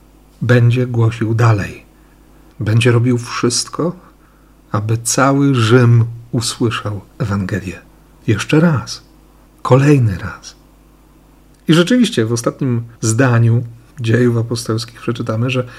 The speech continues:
z całą otwartością i bez żadnych przeszkód głosił im Królestwo Boże, nauczając wszystkich o Jezusie Chrystusie jako Panu. Głosić wszędzie, wszystkim i wszelkimi sposobami.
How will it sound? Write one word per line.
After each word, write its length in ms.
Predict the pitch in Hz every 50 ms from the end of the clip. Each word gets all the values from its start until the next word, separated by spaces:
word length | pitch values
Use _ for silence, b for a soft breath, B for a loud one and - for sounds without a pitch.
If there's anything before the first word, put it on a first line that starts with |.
| B B B B B B
z 100 | - -
całą 320 | - 135 127 123 127 -
otwartością 760 | 151 120 - - 123 117 120 - 143 143 - - - - 156
i 100 | 143 135
bez 180 | 123 123 117 110
żadnych 380 | 110 127 131 123 123 113 117
przeszkód 480 | - - - 117 123 - - - 123 123
głosił 420 | 117 110 117 113 117 - 117 117
im 200 | 117 - 123 117
Królestwo 560 | 117 - 120 113 113 113 113 - - - 110 98
Boże, 260 | 107 107 113 135 143
nauczając 560 | 180 208 196 196 - 208 196 151 135 123 -
wszystkich 580 | - - - - 220 214 - - - 185 - -
o 60 | 117
Jezusie 420 | 117 117 117 170 202 - - 127
Chrystusie 440 | - - 123 117 - - - - 131
jako 280 | 127 135 131 - 131 120
Panu. 420 | 117 147 131 113 104 110 101 - - _ _ _ _ _ _ _ b b b b b b b b b b b -
Głosić 720 | 104 120 123 120 117 - - 113 - - - - - - _ _ _ _ _ -
wszędzie, 600 | - - - 143 147 143 143 139 156 165 175 185 - b b b b b b _ _
wszystkim 720 | - - - - - 127 - - - - - 131 131 135 143 - _ _ _ _ _ _ _ _ _ _ -
i 60 | 170
wszelkimi 480 | - - 143 127 117 117 - 120 113
sposobami. 560 | 117 - - - - - 107 107 101 90 87